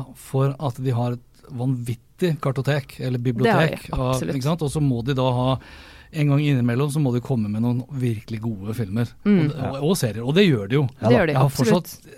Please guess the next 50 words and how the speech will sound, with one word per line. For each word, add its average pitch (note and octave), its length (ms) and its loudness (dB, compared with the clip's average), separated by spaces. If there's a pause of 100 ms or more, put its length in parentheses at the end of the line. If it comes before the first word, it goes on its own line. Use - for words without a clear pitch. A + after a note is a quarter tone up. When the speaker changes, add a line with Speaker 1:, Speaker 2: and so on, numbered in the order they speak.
Speaker 1:
jeg D#3 180 -14
ha-, C3 320 -6
hadde C3+ 220 -2
slitt - 480 -4
veldig A#2+ 460 -2 (120)
med C#3+ 200 -2
å C3 60 0
si - 220 -4 (140)
opp A2 120 -8
Netflix. - 380 -6
Speaker 2:
Ja, D#3 140 0
det - 100 4
hadde D#3+ 160 6
jeg - 80 0
aldri D3+ 360 0
klart C#3+ 220 -6
å - 40 -6
gjøre. G#3+ 600 4
<laughs> - 40 2
Det G3+ 120 6
er G3 260 6
helt E3 180 -4
sant. D#3+ 320 -2 (400)
Men, G3+ 140 2
eh, F#3 720 4
men G3+ 160 0
den F#3+ 140 2
er, D#3 240 4
jeg F3+ 140 -4
vet F3+ 80 0
ikke, F#3+ 140 0
den G#3 180 6
serien G3 260 2
er D3+ 200 4
jo F#3 80 4
ganske F#3 240 4
riktig D#3+ 320 0
nå - 80 2
også, E3+ 240 2
med D#3+ 180 4
et - 80 0
samfunn D3+ 360 2
som D#3+ 200 0
er C#3 160 4
litt D3 100 -2
sånn D3+ 160 -2
på D#3 80 0
vei C3+ 180 2
til D3 220 -2
å D3 120 2